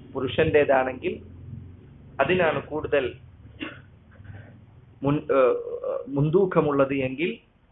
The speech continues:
പുരുഷന്റെ അടയാളങ്ങൾ ഉണ്ടായിരിക്കും, അല്ലെങ്കിൽ സ്ത്രീയുടെ അടയാളം ഉണ്ടായിരിക്കും. ഇത് കേട്ടപ്പോൾ അബ്ദുല്ലാഹ് ഇബ്നു സലാം അദ്ദേഹം പറഞ്ഞു,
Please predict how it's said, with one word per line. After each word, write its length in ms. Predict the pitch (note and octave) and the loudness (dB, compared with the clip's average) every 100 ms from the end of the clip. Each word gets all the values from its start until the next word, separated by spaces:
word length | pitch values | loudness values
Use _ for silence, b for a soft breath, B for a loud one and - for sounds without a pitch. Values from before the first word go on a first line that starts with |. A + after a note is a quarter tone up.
| _ _ _ _ _ _ _ _ _ _ - | _ _ _ _ _ _ _ _ _ _ -4
പുരുഷന്റെ 500 | B2+ B2 D3 C3 B2 | -2 0 2 4 4
അടയാളങ്ങൾ 540 | A#2+ B2+ C3 B2+ B2 | 6 6 4 4 0
ഉണ്ടായിരിക്കും, 520 | A#2+ C3 D#3 F#3 G#3 | 0 0 -2 -2 -4
അല്ലെങ്കിൽ 240 | F#3 B2+ B2 | -4 -4 -4
സ്ത്രീയുടെ 420 | - B2 A#2+ A2+ | -4 -2 0 -2
അടയാളം 400 | A2 A2+ G#2+ G#2 | -4 -4 -6 -8
ഉണ്ടായിരിക്കും. 500 | G#2 A2 A2 - - _ | -10 -12 -14 -20 -20 _
ഇത് 220 | G3+ G#3+ | -4 -2
കേട്ടപ്പോൾ 640 | F3 E3 E3+ F3 F3+ G3+ - _ _ _ _ _ _ _ B2 | 0 2 2 4 4 2 -4 _ _ _ _ _ _ _ -2
അബ്ദുല്ലാഹ് 460 | B2 D3 D#3+ C#3 | 2 6 6 6
ഇബ്നു 140 | C3+ C3+ - | 0 -2 0
സലാം 240 | C#3+ D#3+ | 2 2
അദ്ദേഹം 280 | C#3+ D3 C#3+ | 4 2 4
പറഞ്ഞു, 220 | D3 D3+ | 2 2